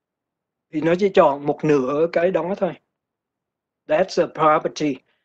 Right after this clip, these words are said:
Thành ra mình take advantage of that á. Mình sẽ intersect cái selection của break one với break one.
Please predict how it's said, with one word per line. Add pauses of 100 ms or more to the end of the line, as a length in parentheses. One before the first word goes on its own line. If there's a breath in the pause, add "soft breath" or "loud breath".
(140)
Thành
ra
mình
take
advantage
of
that
á. (960)
Mình
sẽ (100)
intersect (260)
cái
selection
của
break (120)
one
với
break
one.